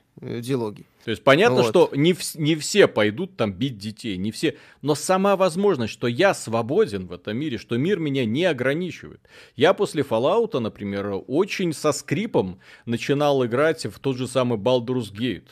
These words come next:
Speaker 2: потому что мне говорили: «Это ролевая игра! Это ролевая игра!» Говорю: «Да какая нахрен ролевая игра? Где возможность?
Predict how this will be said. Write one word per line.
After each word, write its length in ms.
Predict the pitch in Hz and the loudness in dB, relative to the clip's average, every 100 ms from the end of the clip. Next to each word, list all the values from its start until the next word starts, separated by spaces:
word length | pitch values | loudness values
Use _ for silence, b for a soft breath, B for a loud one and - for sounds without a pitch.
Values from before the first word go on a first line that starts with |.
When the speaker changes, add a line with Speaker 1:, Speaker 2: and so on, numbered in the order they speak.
| _ | _
Speaker 2:
потому 220 | - 104 | -10 -8
что 120 | 107 123 | -4 -2
мне 140 | 151 | 0
говорили: 500 | 117 120 123 101 92 - - | 0 -2 -2 -4 -8 -14 -20
«Это 160 | - - | -10 -6
ролевая 580 | 190 233 247 247 247 262 | -4 -2 2 4 6 4
игра! 480 | 220 262 247 185 - b b b | 4 4 4 0 -6 b b b
Это 200 | 160 240 | 0 2
ролевая 460 | 247 262 269 262 254 | 2 2 2 4 4
игра!» 200 | 220 170 | 2 0
Говорю: 140 | 101 - _ | 0 -8 _
«Да 160 | - - | -18 -16
какая 220 | - 175 | -2 0
нахрен 360 | 151 127 120 110 | 0 -4 -6 -8
ролевая 480 | 107 104 101 92 90 | -8 -8 -6 -8 -10
игра? 180 | - - _ _ _ | -16 -20 _ _ _
Где 220 | 98 175 | 4 6
возможность? 640 | 185 135 127 127 90 87 | 6 4 0 -4 -4 -14